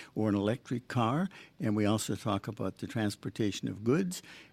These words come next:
and, um, ships in terms of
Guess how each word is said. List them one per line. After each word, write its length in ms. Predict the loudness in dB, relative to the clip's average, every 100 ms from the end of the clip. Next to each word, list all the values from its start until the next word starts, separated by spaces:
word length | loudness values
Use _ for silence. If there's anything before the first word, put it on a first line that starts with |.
| -2
and, 420 | 2 2 0 0
um, 480 | 2 2 2 -2 -4
ships 560 | 6 6 6 0 -6 -2
in 200 | -2 0
terms 400 | 2 2 0 -2
of 180 | -6